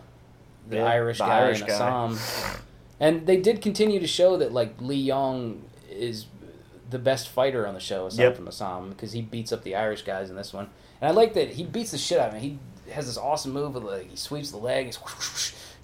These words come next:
Speaker 1: and then he goes right back to putting his arms behind his back.
Speaker 2: Yep.
Speaker 1: Like, it's all business for him.
Speaker 2: <laughs> He stabbed that dude in the thigh with a fork.
Speaker 1: Uh-huh.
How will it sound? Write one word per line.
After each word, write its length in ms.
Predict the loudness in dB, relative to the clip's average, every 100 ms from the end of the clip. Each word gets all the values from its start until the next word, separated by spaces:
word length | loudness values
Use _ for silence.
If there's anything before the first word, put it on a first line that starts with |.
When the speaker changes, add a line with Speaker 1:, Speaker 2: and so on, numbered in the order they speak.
| -4
Speaker 1:
and 200 | -2 0
then 160 | 0
he 100 | 0
goes 180 | 0 2
right 180 | 2 2
back 160 | 2 0
to 60 |
putting 220 | -2 -4 -2
his 100 | 0
arms 300 | 0 -2 -4
behind 260 | -6 -8
his 80 | -8
back. 220 | -10 0
Speaker 2:
Yep. 240 | 6 6 6
Speaker 1:
Like, 120 | -6
it's 100 | 0
all 160 | 2 2
business 420 | -2 -8 -8 -12
for 140 | -10
him. 260 | -8 -6 -4
Speaker 2:
<laughs> 40 |
He 60 | -2
stabbed 320 | -2 4 6
that 180 | 8 6
dude 140 | 4 0
in 100 | -2
the 60 |
thigh 260 | 0 2 2
with 120 | 2
a 40 | -2
fork. 380 | -4 -4 -2
Speaker 1:
Uh-huh. 320 | 0 2 0